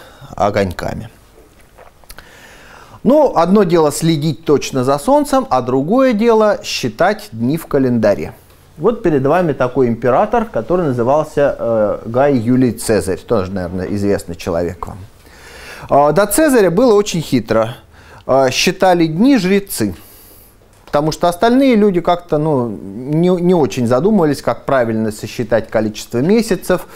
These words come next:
э, сколько будет год там и так далее. А, с тысяча пятьсот, э, с-, со сто пятьдесят третьего года, э, в Риме устанавливается правление консулов.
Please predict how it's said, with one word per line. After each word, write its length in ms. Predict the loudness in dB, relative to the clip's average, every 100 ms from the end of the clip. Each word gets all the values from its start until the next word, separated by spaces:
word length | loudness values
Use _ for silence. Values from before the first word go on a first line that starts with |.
| -18 -10 -2
э, 100 | -2
сколько 440 | 0 0 0 0
будет 340 | -2 0 0 0
год 340 | 0 0 0
там 220 | -2 -2
и 40 | -2
так 260 | -2 -2
далее. 360 | -6 -8 -10 -18 _ -20 -20 -18 -18 -16 -2
А, 500 | 2 4 4 2 0
с 120 | -4
тысяча 300 | 0 0 0
пятьсот, 540 | -2 -2 0 0 0 -4
э, 180 | 0 0 -2 0 0 0
с-, 220 | -2 -4
со 180 | 0 0
сто 180 | 2 -2
пятьдесят 300 | 2 -2 0
третьего 400 | 0 0 0 -2
года, 540 | 0 2 2 2 2
э, 420 | 0 0 2 0 -2 -8 -2
в 340 | 0 2 2
Риме 300 | 0 0 0
устанавливается 1000 | 0 -2 -2 0 0 0 0 0 -2 -4
правление 640 | 0 -2 0 0 0 0 -2
консулов. 840 | -2 0 0 -4 -6 -6 -8 -16